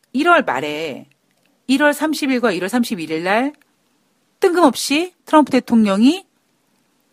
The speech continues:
"나 시진핑과 만날 거야" 라는 이야기를 하면서, 아, 트럼프가 하고 싶은 짓은 자기네가 십이월 일일 날 정해놓은 그 휴전, 그 구십 일이란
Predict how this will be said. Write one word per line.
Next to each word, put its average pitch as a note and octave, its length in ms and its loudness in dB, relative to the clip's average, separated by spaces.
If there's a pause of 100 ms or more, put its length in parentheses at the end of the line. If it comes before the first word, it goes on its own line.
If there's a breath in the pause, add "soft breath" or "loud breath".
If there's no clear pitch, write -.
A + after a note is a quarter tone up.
(140)
"나 A3 220 0
시진핑과 E4 580 -2
만날 G3+ 340 0
거야" G3+ 560 0 (400)
라는 B3+ 240 2
이야기를 A3 360 -4
하면서, D4 580 0 (280)
아, F3+ 560 2 (100)
트럼프가 C#4 760 2
하고 D#4 300 -6
싶은 C#4+ 300 -4
짓은 F#3 560 0 (720 soft breath)
자기네가 C#4 600 2
십이월 D#4 540 -2
일일 A3 300 -2
날 G#3 480 0
정해놓은 F#3 880 -8 (920)
그 E3+ 280 -4
휴전, A3+ 500 -2 (500)
그 A#3 120 -4
구십 D4 400 -2
일이란 B3 560 -2